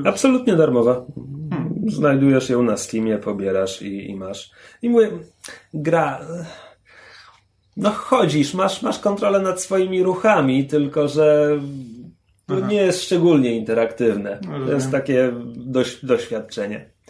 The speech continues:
Speaker 2: Ciekawe.
Speaker 1: Tak, więc <clears throat> jeszcze raz. E, doktor Langeskov, The Tiger and the Terribly Cursed Emerald, A Whirlwind Heist.
Speaker 2: To tak jak o tym irańskim kocie było, tak?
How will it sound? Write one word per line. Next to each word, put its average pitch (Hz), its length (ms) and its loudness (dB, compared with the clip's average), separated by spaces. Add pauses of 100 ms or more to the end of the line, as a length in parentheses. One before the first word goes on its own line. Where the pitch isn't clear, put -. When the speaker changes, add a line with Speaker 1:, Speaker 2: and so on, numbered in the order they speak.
(140)
Speaker 2:
Ciekawe. - 340 -20
Speaker 1:
Tak, - 200 -10
więc 117 200 -2 (200)
<clears throat> 160 180 2
jeszcze 160 300 0
raz. 269 320 0 (200)
E, 151 220 2 (180)
doktor 208 420 0
Langeskov, 214 720 0
The 127 80 -6
Tiger 156 540 2
and 117 100 -8
the 107 80 -10
Terribly 160 480 0
Cursed 107 360 -4
Emerald, 147 500 0
A 104 80 -2
Whirlwind 123 560 2
Heist. 98 600 -10 (400)
Speaker 2:
To 147 200 -8
tak 151 100 -8
jak 151 140 -6
o 151 60 -6
tym 151 180 -10
irańskim 147 440 -8
kocie 139 300 -8
było, 123 260 -12
tak? 131 180 -12